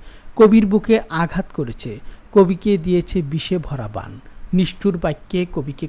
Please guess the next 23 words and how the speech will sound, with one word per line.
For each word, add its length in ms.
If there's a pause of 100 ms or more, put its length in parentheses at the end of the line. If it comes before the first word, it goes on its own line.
করেছে 340 (100)
জর্জরিত। 580 (920)
উদ্দীপক 480
ও 60
প্রতিদান 480
কবিতা 400
উভয় 480
জায়গায় 460
নিষ্ঠুর 580
ও 180 (400)
অমানবিক 720
কবিতায় 480 (960)
অমানবিক 520
মানুষের 380
কথা 280 (100)
ফুটে 240
উঠেছে, 460 (380)
যারা 260
তাদের 400
কর্মকাণ্ডের 760
মধ্যে 320
দিয়ে 280
অন্যকে 400